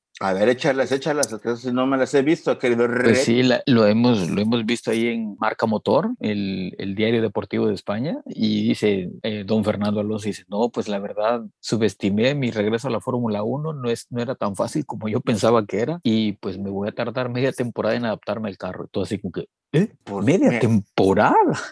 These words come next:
Speaker 1: pues es como te decía en junta previa, ¿qué motor utilizaba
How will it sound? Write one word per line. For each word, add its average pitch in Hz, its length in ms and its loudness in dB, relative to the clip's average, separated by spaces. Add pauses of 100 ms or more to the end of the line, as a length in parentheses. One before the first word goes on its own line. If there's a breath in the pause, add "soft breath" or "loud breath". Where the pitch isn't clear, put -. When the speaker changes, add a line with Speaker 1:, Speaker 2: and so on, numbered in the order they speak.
Speaker 1:
pues 101 300 -10
es 110 220 -8
como 110 280 -4
te 113 100 0
decía 107 340 0
en 135 80 -8
junta 135 420 -2
previa, 127 580 2 (200)
¿qué 101 200 0
motor 139 960 2 (600)
utilizaba 98 1080 -2